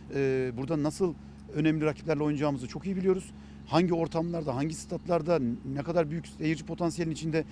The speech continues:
oynayacağımızı çok iyi biliyoruz. Ve burada güçlü olacak, ayakta kalacak, o mücadeleyi verecek, asla, e, sahada ezilmeyen, güçlü olan, kaybetse de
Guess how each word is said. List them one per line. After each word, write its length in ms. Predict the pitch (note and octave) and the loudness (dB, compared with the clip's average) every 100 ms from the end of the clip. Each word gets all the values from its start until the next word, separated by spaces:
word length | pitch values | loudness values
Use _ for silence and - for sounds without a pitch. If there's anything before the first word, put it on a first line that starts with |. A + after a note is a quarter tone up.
| - - | -10 -8
oynayacağımızı 500 | - D#3 D3 D#3 C3 | 0 2 4 4 2
çok 180 | - E3+ | -2 -4
iyi 120 | G3 | -2
biliyoruz. 340 | F3+ G3+ G#3 - - - - | 2 2 2 -4 -16 -12 -4
Ve 160 | D#3 C3 | -2 0
burada 200 | G3+ F3+ | 2 2
güçlü 380 | A2+ A#2+ - | 0 -6 2
olacak, 300 | F#3+ F3 C3+ - | 4 4 2 -4
ayakta 340 | C3+ C3 G3 | -4 -2 -2
kalacak, 340 | G3 F#3+ D3 - | 2 0 0 -2
o 60 | D#3+ | -2
mücadeleyi 480 | D3+ E3+ E3+ F3 | 2 2 4 4
verecek, 320 | E3+ E3 D#3+ - - - - - | 4 4 2 0 -6 -16 -16 -4
asla, 560 | F#3 F#3 - F3+ E3+ - - - - | 0 0 6 6 6 0 -18 -8 2
e, 360 | D3+ C#3 C#3 C#3 D3+ C#3+ | 4 6 2 -2 -6 -4
sahada 420 | D#3 D#3 E3 E3+ - - - | 0 2 2 0 -6 -20 -8
ezilmeyen, 520 | D3+ D3 F3+ D#3 D3+ D#3+ A#2 | -4 -2 2 2 2 -2 -6
güçlü 260 | C3 - | -6 2
olan, 280 | F3 D#3 D3+ - - - | 4 4 2 -2 -18 -4
kaybetse 540 | - E3 E3+ - A3 | 2 4 4 4 4
de 180 | F#3+ G3+ | 4 2